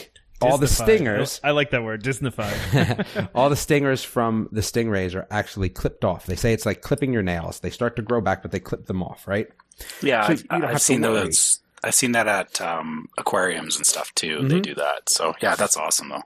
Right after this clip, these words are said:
Speaker 1: So we got to snorkel with them. So there's, like, this area where you can snorkel with all the stingrays. I think there was forty something of them. Um, there's barracuda
Speaker 2: Oh my
Speaker 1: in the
Speaker 2: gosh.
Speaker 1: water too. Um, but there was, like, forty stingrays. It was awesome.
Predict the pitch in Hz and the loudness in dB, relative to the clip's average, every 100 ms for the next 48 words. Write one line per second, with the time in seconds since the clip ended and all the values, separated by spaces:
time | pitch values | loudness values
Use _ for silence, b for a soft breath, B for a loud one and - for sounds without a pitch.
0 | - - - 127 127 143 147 131 - 147 | -14 -6 0 2 2 2 0 -2 0 2
1 | 139 131 110 95 139 - 95 85 87 98 | 2 2 2 2 0 0 -2 0 -2 -8
2 | - - 107 101 95 98 - 92 87 - | -12 -6 -2 -2 0 -2 -2 -4 -6 -6
3 | 110 107 98 92 92 92 - 101 90 90 | 0 2 2 0 -4 -6 -6 -6 -4 -2
4 | 92 92 87 85 - 90 85 87 98 101 | -2 0 -2 -2 -2 -2 -2 -4 -4 -4
5 | 98 92 - - - 131 135 139 - 151 | -4 -6 -8 -18 -6 -2 -2 -2 0 -2
6 | 165 160 151 180 220 - b b b b | -2 -2 -2 -2 -6 -6 b b b b
7 | 107 101 98 95 87 87 95 90 - 110 | -4 -2 0 -2 -4 -2 0 0 0 -2
8 | 101 98 98 95 104 107 107 117 143 95 | 0 0 0 0 0 -2 0 0 -2 -4
9 | 98 98 85 104 104 104 - 120 117 - | -2 -2 -2 -2 -2 -4 -2 -2 -2 -2
10 | 107 107 95 82 78 69 80 - 107 | -2 0 -2 -4 -4 -2 -2 -2 -6